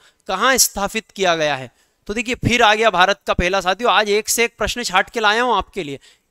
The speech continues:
एकदम बढ़िया तरीके से, है ना। सब्जी मार्केट में बहुत सारी सब्जियां होती है, तो अच्छी अच्छी कैसे सब्जी ढूंढना है।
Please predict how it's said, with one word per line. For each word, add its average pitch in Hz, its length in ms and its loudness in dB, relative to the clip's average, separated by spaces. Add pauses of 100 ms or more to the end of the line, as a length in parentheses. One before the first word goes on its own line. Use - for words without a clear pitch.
एकदम 202 520 -4
बढ़िया 196 280 0
तरीके 202 360 -2
से, 160 280 -4 (320)
है 175 100 -6
ना। 233 180 -2
सब्जी 170 400 -8
मार्केट 196 440 -4
में 226 120 -4
बहुत 202 240 -4
सारी 202 220 -4
सब्जियां 185 380 -2
होती 196 240 -2
है, 226 60 -4
तो 226 60 -2
अच्छी - 260 -4
अच्छी - 260 -6
कैसे 233 220 -8
सब्जी 214 300 -6
ढूंढना 208 360 -2
है। 202 100 -4